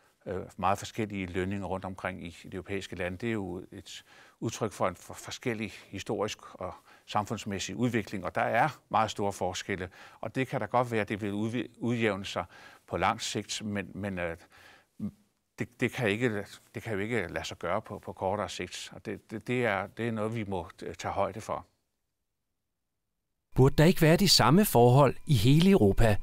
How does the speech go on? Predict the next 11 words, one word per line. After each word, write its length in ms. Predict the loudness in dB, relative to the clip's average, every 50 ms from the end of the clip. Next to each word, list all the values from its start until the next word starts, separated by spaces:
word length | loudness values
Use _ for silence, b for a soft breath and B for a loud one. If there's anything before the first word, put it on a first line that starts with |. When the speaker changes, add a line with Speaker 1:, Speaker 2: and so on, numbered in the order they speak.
| b b
Speaker 2:
for 100 | 2 4
eksempel 360 | 6 6 6 6 6 6 6
med 100 | 6 8
hensyn 400 | 6 6 6 6 6 6 4 6
til 180 | 6 4 6
moms, 440 | 6 6 6 6 4 2 0 0 0 -4 -4 0
bilafgifter, 680 | 2 6 6 8 8 8 8 6 6 4 6 6 4 4 4 b b b b b
lønninger 480 | b 8 8 10 10 10 8 8 6 4 2 0 0
og 120 | 4 6 6
sundhedsvæsen? 720 | 8 8 10 10 8 8 8 8 6 6 6 4 2 2 0 _ _ _ _ _ _ _ _ _ _ _ _ _ _ _ _ _ _ _ _ _ _ _ _ _ _ _ _ _ _ _ _ _ _ _ _ _ _ _ _ _ _ _ 0
Speaker 1:
Det, 260 | 0 2 2 0 -8